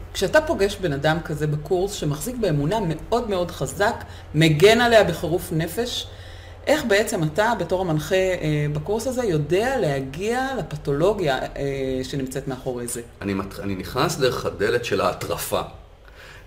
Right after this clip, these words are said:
Speaker 2: כלומר, כשמישהו מחזיק ערך חופשי, מבחירה חופשית, אין לו באמת בעיה להכיל את זה שמי שמולו בוחר בערך אחר.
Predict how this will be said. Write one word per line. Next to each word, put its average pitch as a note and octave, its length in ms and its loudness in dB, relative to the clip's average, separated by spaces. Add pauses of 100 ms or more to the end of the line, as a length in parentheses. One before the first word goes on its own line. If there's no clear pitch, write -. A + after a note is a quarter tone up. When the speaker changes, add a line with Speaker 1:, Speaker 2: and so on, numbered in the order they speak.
Speaker 2:
כלומר, F#2+ 300 -4
כשמישהו E3+ 760 -4
מחזיק A#2+ 380 -2 (160)
ערך B2 300 0
חופשי, D#2+ 600 -6
מבחירה G#2 440 0
חופשית, - 680 -8 (680)
אין G3+ 160 2
לו A3+ 100 6
באמת A2+ 380 2
בעיה A2 280 4
להכיל A2 560 0
את G2 80 0
זה C#3 100 -2
שמי A#2+ 320 -2
שמולו C3 680 -2 (220)
בוחר D3+ 340 2
בערך C3 460 6
אחר. B2 320 0